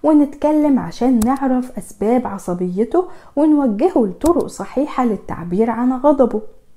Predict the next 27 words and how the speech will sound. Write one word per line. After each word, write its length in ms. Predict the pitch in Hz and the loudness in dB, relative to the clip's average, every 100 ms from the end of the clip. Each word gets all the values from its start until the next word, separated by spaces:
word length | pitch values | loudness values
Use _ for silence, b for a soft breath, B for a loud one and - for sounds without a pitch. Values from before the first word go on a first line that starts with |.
| b b b b b | b b b b b
بفكركم 720 | 214 226 - - 247 240 320 - - | 0 0 -2 -4 -4 -2 -2 -2 -2
إن 260 | 220 208 196 | 0 0 -2
ممنوع 640 | 196 208 240 302 226 175 | -2 0 2 2 2 -2
عقاب 420 | 180 - 294 233 - - | -6 0 2 2 -2 0
أو 160 | 311 294 | 0 2
عواقب 540 | 262 269 302 302 339 302 - | 0 0 0 0 0 -2 -2
قبل 340 | 285 277 202 196 | 0 0 -2 -4
تكوين 560 | 185 180 208 269 269 | -6 -6 0 2 2
المنطق 680 | 190 170 185 269 269 214 - | 0 -2 0 0 0 -6 -8
عند 300 | 196 262 254 | -2 0 2
الطفل، 440 | 247 - 403 - - b b b 392 403 | 0 -2 -2 -4 -16 b b b 2 4
اللي 120 | 339 | 6
عادة 540 | 233 208 190 220 320 285 | 4 -2 0 2 2 2
بيبتدي 720 | 196 175 185 - 285 226 175 | 0 -2 -4 0 0 2 -2
يتكون 520 | 175 - 285 220 185 | -2 2 2 2 -2
عند 360 | 202 285 254 185 | -2 2 2 2
عمر 460 | 190 277 240 180 - | 2 2 2 0 0
تلات 360 | 262 302 277 269 | 2 4 2 -2
أو 260 | 202 185 | -2 0
أربع 280 | 262 254 247 | 0 0 -2
سنوات. 380 | 247 254 208 147 - - - _ _ 320 | -2 -2 0 -4 -12 -20 -20 _ _ 0
الخطأ 480 | 330 427 440 302 | 2 2 4 4
الأخير 600 | 190 - 175 - 262 277 208 | 2 0 -2 0 2 2 0
هو 240 | 233 240 | 2 2
تقمص 840 | 180 156 - 214 247 247 233 226 185 | 0 -6 -4 2 6 6 4 0 -2
دور 360 | 185 214 226 | 2 4 4
الضحية. 600 | 208 202 175 - 180 139 | 0 -2 -6 -4 -4 -4